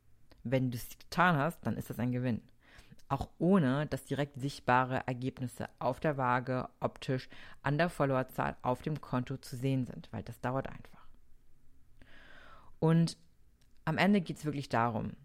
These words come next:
dass du verstehst, dass konsequente Menschen nicht besser sind als un-, inkonsequente Menschen, sondern sie haben einfach bessere Systeme.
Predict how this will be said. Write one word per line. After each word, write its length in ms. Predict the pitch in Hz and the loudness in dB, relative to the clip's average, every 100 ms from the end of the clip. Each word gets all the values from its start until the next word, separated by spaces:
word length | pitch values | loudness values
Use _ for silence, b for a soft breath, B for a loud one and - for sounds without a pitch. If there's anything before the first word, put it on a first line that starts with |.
| - - - | -20 -20 -12
dass 140 | 135 - | -10 -10
du 80 | |
verstehst, 540 | - 135 - 156 151 - | -8 -8 -2 0 0 -2
dass 120 | - | -6
konsequente 520 | 160 143 143 143 - | -4 -2 -2 -2 -2
Menschen 360 | 135 135 - 147 | -2 -2 -2 -4
nicht 200 | 131 - | -4 -2
besser 280 | 123 - 127 | -2 -2 -2
sind 200 | 113 107 | -2 -4
als 300 | 95 - - - - - | -8 -14 -20 -20 -20 -4
un-, 200 | 143 139 | -2 0
inkonsequente 640 | 147 160 123 - 110 110 - | 0 2 0 -4 -8 -8 -10
Menschen, 320 | - - - - B B B B | -12 -16 -20 -20 B B B B
sondern 320 | - 143 143 143 b b | -6 -4 -4 -6 b b
sie 180 | - 143 | -12 0
haben 220 | 175 208 | 2 2
einfach 200 | 147 151 | -2 -4
bessere 380 | - 156 170 160 | 0 0 2 0
Systeme. 440 | 165 - 208 185 | -2 2 4 4